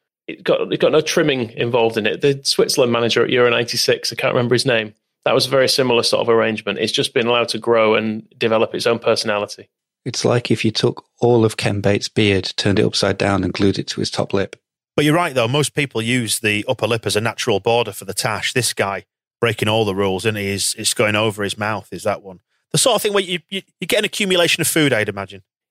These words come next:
Speaker 1: He must be chewing it with every mouthful he eats. It's disgusting, to be perfectly honest. Um, and he also stinks of crab, because that's what he does. He's a crab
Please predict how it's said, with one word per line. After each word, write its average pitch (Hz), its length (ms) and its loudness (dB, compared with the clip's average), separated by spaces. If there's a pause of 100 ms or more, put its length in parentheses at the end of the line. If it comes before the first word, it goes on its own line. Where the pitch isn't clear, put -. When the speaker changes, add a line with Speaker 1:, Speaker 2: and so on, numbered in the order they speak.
Speaker 1:
He 165 80 -4
must 220 260 0
be - 180 -10 (360)
chewing 170 380 2
it - 140 -2
with 123 100 2
every 127 240 2
mouthful 127 460 0
he 110 100 4
eats. - 400 -4 (300)
It's - 160 -8
disgusting, - 760 -2 (140)
to - 60 -12
be 120 80 -2
perfectly 110 340 0
honest. 131 340 -2 (340)
Um, 143 240 0
and 160 300 2
he 156 160 2
also 151 240 2
stinks 147 320 -2
of 156 120 -6
crab, 156 340 -4 (180)
because 139 320 -2
that's - 400 -2 (140)
what - 260 -2
he 123 80 -4
does. 110 260 0
He's 113 120 -10
a 110 80 -2
crab 117 320 -4